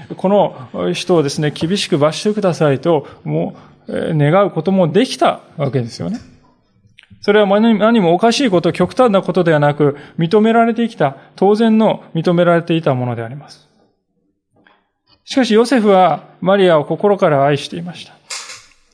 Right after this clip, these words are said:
両方の間でですね、この葛藤したんでしょう。ヨセフは葛藤したと思います。で、そこでヨセフが取った方法は、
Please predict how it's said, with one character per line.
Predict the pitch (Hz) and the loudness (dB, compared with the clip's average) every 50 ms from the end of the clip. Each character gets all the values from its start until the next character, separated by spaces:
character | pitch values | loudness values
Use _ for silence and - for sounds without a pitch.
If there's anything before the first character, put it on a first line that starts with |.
| _ _ - _ _ _ _ _ _ _ _ _ _ _ - | _ _ -20 _ _ _ _ _ _ _ _ _ _ _ -2
両 | 165 185 214 220 | 2 2 2 4
方 | 202 226 226 208 | 4 4 4 4
の | 175 170 | 4 4
間 | 170 180 185 180 170 | 4 4 2 2 2
で | 175 170 | 2 0
で | 160 151 | 0 -2
す | - 175 | -2 0
ね、 | 175 180 160 147 | 0 2 0 0
こ | 139 175 170 | 0 -2 0
の | 160 151 143 | 0 -2 -2
葛 | - 165 160 156 - 185 | -2 -4 -4 -2 -2 -2
藤 | 196 190 - | -2 -2 0
し | - | 0
た | 220 208 | 0 0
ん | 156 | 0
で | 139 | -2
し | 131 - - - - - | -4 -6 -14 -18 -18 -18
ょ | |
う。 | - - _ _ _ _ _ - | -18 -20 _ _ _ _ _ -12
ヨ | 240 185 190 190 | -2 -2 -2 0
セ | - 175 | 0 0
フ | 156 151 | 0 0
は | 139 | 0
葛 | 139 - 156 147 - - 196 | 0 -2 -6 -6 -2 -2 -2
藤 | 196 - | -2 2
し | |
た | - 220 208 | 0 0 2
と | 160 | 2
思 | 131 123 117 | -2 -2 -4
い | 113 | -6
ま | 123 - | -8 -12
す。 | - - - _ _ _ _ _ _ _ _ _ _ _ _ _ _ _ _ - - _ _ _ _ _ - | -14 -20 -20 _ _ _ _ _ _ _ _ _ _ _ _ _ _ _ _ -20 -20 _ _ _ _ _ -4
で、 | 190 | 0
そ | 175 208 202 | 0 2 2
こ | 226 | 4
で | 220 220 | 4 4
ヨ | 220 226 | 4 2
セ | 220 226 | 2 0
フ | 202 202 | 0 2
が | 185 175 | 0 0
取 | 175 196 190 | 0 -2 -2
っ | 190 | 0
た | 190 165 156 | 0 0 0
方 | 170 175 165 | 2 0 0
法 | 160 175 170 185 | 2 2 2 2
は、 | 202 208 185 - | 2 0 -2 -6